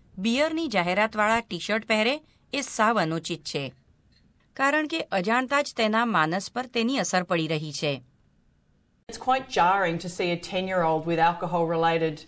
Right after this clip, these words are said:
Speaker 2: advertising on their chest, and just because it has a sporting team attached to it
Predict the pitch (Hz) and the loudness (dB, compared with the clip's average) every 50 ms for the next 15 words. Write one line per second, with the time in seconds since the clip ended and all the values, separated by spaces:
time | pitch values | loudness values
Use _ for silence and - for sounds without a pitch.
0 | - - - - - - - - 190 185 180 185 180 - - 185 175 175 165 175 | -20 -20 -20 -20 -20 -10 0 2 4 4 4 2 -4 0 2 2 2 2 2 0
1 | 170 170 170 170 165 160 160 - - 208 175 165 165 - - - 156 180 175 175 | 0 0 0 0 0 -2 -2 -2 0 2 2 2 0 -2 -6 -6 -4 -2 0 0
2 | 175 170 202 185 185 185 - 208 196 - 196 180 185 175 180 180 156 170 170 - | 0 2 2 2 2 0 -2 -4 -2 -2 0 0 0 0 -2 -2 -2 -2 -4 -2
3 | - 190 185 180 185 185 180 - 180 170 165 165 - - 180 160 - - - - | 0 0 2 2 0 -2 -2 -2 0 0 0 0 -2 -2 -4 -4 -4 -6 -2 0
4 | 175 170 170 165 | 2 2 2 2